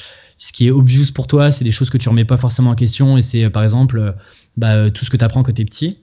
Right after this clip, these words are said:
Ça c'est un peu le level un. Où les gens se posent pas trop de questions. Après, je, je, je, moi, je considère que t'as un peu un niveau deux où tu commences à te dire, euh, par exemple, tu découvres un sujet. Moi, j'ai découvert, si je prends mon exemple, j'ai découvert un peu le, l'entrepreneuriat, le freelancing.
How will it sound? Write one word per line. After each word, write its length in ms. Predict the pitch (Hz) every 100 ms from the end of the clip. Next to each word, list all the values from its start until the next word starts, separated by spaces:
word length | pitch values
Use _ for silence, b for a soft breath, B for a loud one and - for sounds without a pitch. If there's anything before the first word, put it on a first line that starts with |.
| _
Ça 160 | - 123
c'est 100 | 120
un 60 | 110
peu 100 | 123
le 80 |
level 240 | 117 113 110
un. 220 | 127 160 - b b b -
Où 100 | 113
les 80 | 113
gens 140 | 127
se 100 | 131
posent 160 | 117 -
pas 140 | 123
trop 120 | 127
de 60 | 127
questions. 460 | 120 - 151 165 170 B -
Après, 200 | 123 160
je, 100 | 151
je, 200 | 123 113 -
je, 220 | 120 101 -
moi, 120 | 139
je 60 |
considère 220 | 135 127 147
que 80 |
t'as 80 | 127
un 40 | 120
peu 120 | 147
un 80 | 135
niveau 260 | 139 139
deux 160 | 139 160
où 140 | 165
tu 160 | - -
commences 340 | 139 151 151
à 60 | 123
te 60 |
dire, 280 | 120 127 160
euh, 100 | 127 113 B B
par 100 | 123
exemple, 160 | 135 139
tu 80 |
découvres 320 | 131 135 156 143
un 60 |
sujet. 320 | 131 127 147
Moi, 120 | 165 127
j'ai 120 | 113
découvert, 500 | 117 113 135 127 113
si 120 | -
je 40 |
prends 100 | -
mon 120 | 127 120
exemple, 260 | 117 139
j'ai 60 | 113
découvert 340 | 110 120 127
un 80 | 117
peu 80 | 131
le, 160 | 123
l'entrepreneuriat, 1000 | 110 117 117 113 127 120 117 123 127 127 117
le 100 | 107
freelancing. 600 | - 113 110 - 151